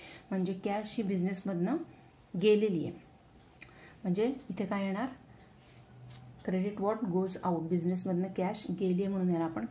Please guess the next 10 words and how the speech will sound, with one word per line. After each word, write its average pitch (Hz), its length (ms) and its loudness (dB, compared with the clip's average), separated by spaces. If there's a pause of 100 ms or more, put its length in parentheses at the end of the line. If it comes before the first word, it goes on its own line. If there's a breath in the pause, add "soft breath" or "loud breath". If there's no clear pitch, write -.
(160)
credit 175 320 0
देणार. - 240 -6 (580)
ठीक 233 160 -2
आहे. 294 100 0 (500 loud breath)
त्यानंतर 196 340 -2 (300)
third 220 220 4 (100)
transaction 202 480 -2
आहे 196 180 -4 (500 loud breath)
purchase 226 580 2
furniture 202 420 0